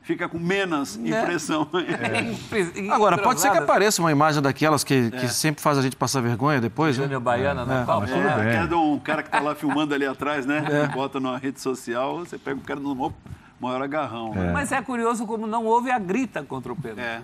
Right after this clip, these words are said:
Speaker 4: Pois é.
Speaker 2: Nem no momento,
Speaker 1: Porque, em geral,
Speaker 2: nem posterior.
Speaker 1: é, em geral tem isso, né? O
Speaker 2: Não é?
Speaker 1: jogador, teve hoje um jogo que eu <laughs> fiz, já até esqueci também.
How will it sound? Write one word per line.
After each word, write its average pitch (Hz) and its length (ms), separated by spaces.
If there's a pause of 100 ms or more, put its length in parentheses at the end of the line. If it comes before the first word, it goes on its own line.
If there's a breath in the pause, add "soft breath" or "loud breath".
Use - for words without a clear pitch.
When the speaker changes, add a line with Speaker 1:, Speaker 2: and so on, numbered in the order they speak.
Speaker 4:
Pois 226 220
é. 185 260
Speaker 2:
Nem 247 260
no 233 160
momento, 220 480
Speaker 1:
Porque, 240 200
em 220 180
geral, 208 280
Speaker 2:
nem 208 80
posterior. 214 720 (120)
Speaker 1:
é, 190 220
em - 20
geral 190 240
tem 208 240
isso, 196 260
né? 165 180
O 139 100
Speaker 2:
Não 175 140
é? 262 40
Speaker 1:
jogador, 156 680 (220)
teve 160 240
hoje 175 360
um 131 180
jogo 131 260
que - 120
eu 123 80
<laughs> - 20
fiz, - 300
já 214 120
até - 180
esqueci - 440
também. 131 300